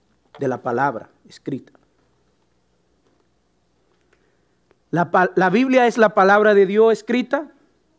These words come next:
Él habló a su pueblo, el pueblo escuchó.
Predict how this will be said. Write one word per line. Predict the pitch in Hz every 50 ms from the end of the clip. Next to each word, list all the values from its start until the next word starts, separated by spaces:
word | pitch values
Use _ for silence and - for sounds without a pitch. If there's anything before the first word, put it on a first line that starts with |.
| _ _ _ _ _ _ _ _ _
Él | 185 202 214 214 208
habló | 196 190 170 180 202 220 233 254 269 269
a | 269 254
su | - 262 208
pueblo, | - 254 262 269 262 277 311 330 - _ _ _ _ _ _ _ _ _ _ _ _ _ _ _ _
el | - 147 139
pueblo | - 170 175 175 190
escuchó. | 185 175 - - 196 - - 220 226